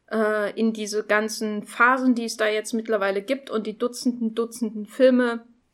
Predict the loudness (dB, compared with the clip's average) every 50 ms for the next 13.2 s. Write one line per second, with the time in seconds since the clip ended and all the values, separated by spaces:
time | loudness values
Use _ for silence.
0 | _ -8 -8 -6 -2 2 2 2 4 2 0 -2 0 0 0 0 0 -2 -4 -8
1 | -6 0 4 6 6 6 6 4 2 2 2 -4 -6 -6 -6 -8 -10 -10 -2 0
2 | 2 2 2 2 2 4 4 2 2 0 -2 -4 -4 -8 -10 -10 -10 -12 -8 -6
3 | -6 -6 -6 -6 -8 -8 -8 -8 -2 0 0 0 0 -2 -6 -4 -4 -6 -6 -8
4 | -14 _ -20 -20 _ _ _ -2 2 4 4 4 4 4 2 4 4 4 2 2
5 | -2 -4 -4 0 2 2 2 2 -2 -8 -8 -6 -6 -6 -6 -6 -8 -8 -8 -8
6 | -8 -8 -8 -10 -12 -14 -14 -4 0 0 0 0 -2 -8 -6 -4 -2 -2 -2 -2
7 | -2 -4 -4 -4 -4 -6 -6 -6 -8 -10 -8 -6 0 0 0 0 0 -2 -2 -4
8 | -4 -4 -8 -8 -8 -10 -10 -10 -10 -10 -12 -12 -10 -10 -10 -10 -10 -8 -6 -6
9 | -6 -4 -6 -8 -6 -6 -6 -8 -8 -8 -12 -14 -12 -6 -4 -4 -4 -4 -6 -8
10 | -8 -6 -6 -6 -6 -8 -10 -12 -10 -8 -6 -4 -4 -4 -4 -6 -8 -8 -10 -6
11 | -4 -4 -4 -4 -8 -8 -6 -6 -6 -6 -10 -18 -14 -8 -6 -6 -6 -6 -8 -10
12 | -10 -10 -8 -6 -6 -6 -4 -4 -6 -6 -8 -10 -16 -20 -20 -20 _ _ _ 0
13 | 4 4 6 6